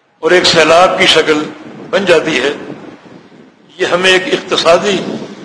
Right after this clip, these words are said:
مار ماری جاتی ہے۔ وہ کہتا ہے کہ دوسرا ہتھیار یہ ہے کہ ہم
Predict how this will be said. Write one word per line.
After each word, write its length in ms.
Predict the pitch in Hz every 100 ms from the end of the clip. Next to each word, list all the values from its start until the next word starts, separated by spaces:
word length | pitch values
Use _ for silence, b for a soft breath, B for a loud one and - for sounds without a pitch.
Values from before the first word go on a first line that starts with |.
| - -
مار 380 | - 147 165 175 139
ماری 280 | 139 143 147
جاتی 340 | 143 131 131 123
ہے۔ 100 | - - - - - _ _ _ _ _ _ _ _ _ _ _ _ _ _ _ _ _ _ _ _
وہ 60 | 156
کہتا 260 | 175 190 220
ہے 60 |
کہ 100 | 214
دوسرا 360 | 151 196 190 214
ہتھیار 460 | 214 202 156 156 170 - - - - - _ - _ - _ _ _ _ _ _ _ _ _ _ _ _ _ _ _ _ _ -
یہ 120 | 226
ہے 180 | 180 175
کہ 160 | 170 151
ہم 300 | 156 175